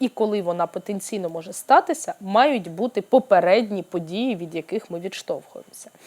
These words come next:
Як приклад, на-, найпопулярніший, чому питання некоректно, коли я вийду заміж? Якщо в моменті, коли ви зад-, задаєте це питання, у вас немає партнера, їм навіть не пахне тим партнером,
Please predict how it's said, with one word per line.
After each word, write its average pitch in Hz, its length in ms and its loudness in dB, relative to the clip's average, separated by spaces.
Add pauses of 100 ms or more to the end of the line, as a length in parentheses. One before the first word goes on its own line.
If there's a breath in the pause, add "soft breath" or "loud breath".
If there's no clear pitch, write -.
(360 loud breath)
Як 185 380 2
приклад, - 580 -4 (480 loud breath)
на-, 190 240 6
найпопулярніший, 202 1000 0
чому 214 300 -2
питання 262 460 0
некоректно, 202 640 0
коли 180 260 -4
я 220 140 0
вийду 185 320 -6
заміж? - 480 -4
Якщо 180 400 0
в 233 120 -2
моменті, 220 520 2
коли 185 220 -2
ви 220 100 -2
зад-, 175 240 -4
задаєте 185 500 -2
це 214 220 2
питання, 190 640 0
у 175 80 -8
вас 208 300 2
немає 262 440 2
партнера, 214 640 2 (140)
їм 190 380 -2
навіть 262 400 2
не 226 180 2
пахне 247 440 6
тим 196 240 -4
партнером, 180 560 -4